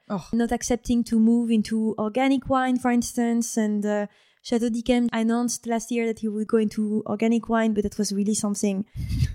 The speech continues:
Speaker 2: it was like a revolution, like a French revolution, but <laughs> in the Bordelais. So, but
Speaker 1: Oh.
Speaker 2: for you, for you in the U S was still, like, the state of the art. Uh, you thought, "I
Speaker 1: Yeah.
Speaker 2: have to go there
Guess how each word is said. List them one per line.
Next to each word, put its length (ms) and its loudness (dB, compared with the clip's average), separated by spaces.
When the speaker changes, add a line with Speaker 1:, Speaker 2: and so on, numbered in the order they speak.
Speaker 2:
it 140 -12
was 140 -4
like 160 0
a 80 2
revolution, 880 -2
like 180 -10
a 60 -12
French 340 -2
revolution, 760 2
but 320 -2
<laughs> 200 2
in 100 4
the 240 2
Bordelais. 480 -2
So, 320 -2
but 200 0
Speaker 1:
Oh. 40 -8
Speaker 2:
for 140 4
you, 240 0
for 140 -4
you 120 -4
in 60 -2
the 80 0
U 60 0
S 240 0
was 120 -2
still, 200 -4
like, 200 -2
the 160 -4
state 440 -4
of 120 -6
the 120 -8
art. 300 -2
Uh, 240 -2
you 180 0
thought, 320 0
"I 80 -4
Speaker 1:
Yeah. 140 -4
Speaker 2:
have 140 2
to 60 0
go 200 2
there 280 0